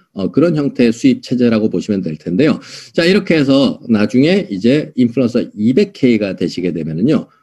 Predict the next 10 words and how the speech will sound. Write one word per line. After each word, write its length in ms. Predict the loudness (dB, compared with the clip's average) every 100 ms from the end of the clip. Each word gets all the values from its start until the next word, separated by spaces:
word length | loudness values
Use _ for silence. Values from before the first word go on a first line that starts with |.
| _
어, 100 | -6 -4 -2
월 480 | 2 2 2 -2 -12 _ _ _
<coughs> 340 | -6 -2 -2 0
내가 240 | 0 0
받을 260 | 0 0 0
수 120 | 0
있는 180 | 0 0
엠아이엘의 540 | 0 2 2 2 2 2
금액 300 | 2 2 0
자체가 500 | -8 -6 -2 -2